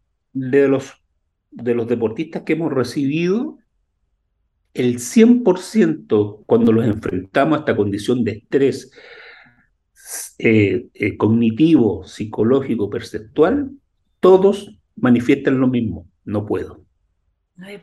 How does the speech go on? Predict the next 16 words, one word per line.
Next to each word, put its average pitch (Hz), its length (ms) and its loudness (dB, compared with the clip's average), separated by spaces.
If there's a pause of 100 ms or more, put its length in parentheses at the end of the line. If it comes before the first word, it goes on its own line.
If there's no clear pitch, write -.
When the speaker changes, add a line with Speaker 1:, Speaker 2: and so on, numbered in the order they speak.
(100)
Speaker 2:
no 196 160 -18
te 196 140 -16
puedo 208 300 -16
creer. 190 340 -14
Speaker 1:
Tengo 151 300 2
una, 143 640 2
una 127 500 -2
paciente 151 760 -4
que 135 140 -4
es 123 160 -4
una 120 140 -2
jugadora 120 600 -2
profesional 175 1080 -4 (260)
de 110 380 -4
handball, 156 560 -2 (580)
¿ya? 110 420 -8